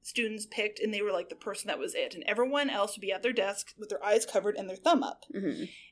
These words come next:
Speaker 1: And the seven people would go around and push down your thumb, and then your thumb was down, and then everyone say, "Heads up, Seven Up," and you had to guess the person that pushed down your thumb.
Speaker 2: Oh.
Speaker 1: So if you guessed right, then you just switch, and now you're the person that gets it,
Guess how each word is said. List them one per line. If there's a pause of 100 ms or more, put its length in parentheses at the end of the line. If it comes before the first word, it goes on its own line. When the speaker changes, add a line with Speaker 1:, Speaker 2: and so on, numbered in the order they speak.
(120)
Speaker 1:
And (120)
the
seven
people
would
go
around
and (200)
push
down
your
thumb,
and
then
your
thumb
was
down,
and
then (140)
everyone
say,
"Heads
up,
Seven
Up," (300)
and
you
had
to
guess
the
person
that (140)
pushed
down
your
thumb. (560)
Speaker 2:
Oh.
Speaker 1:
So
if
you
guessed
right,
then
you
just
switch,
and
now
you're
the
person
that
gets
it,